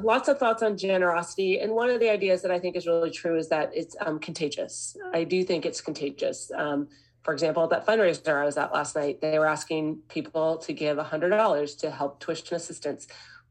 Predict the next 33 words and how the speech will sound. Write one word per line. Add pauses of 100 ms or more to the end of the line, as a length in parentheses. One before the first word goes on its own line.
One
person
did
it,
then
everybody
at
our
table
ended
up
doing
it.
You
know,
I
mean,
it's
something
we
could
all
do. (440)
It
is
contagious.
So (120)
I,
um, (100)
appreciated
reading
that. (680)
Um,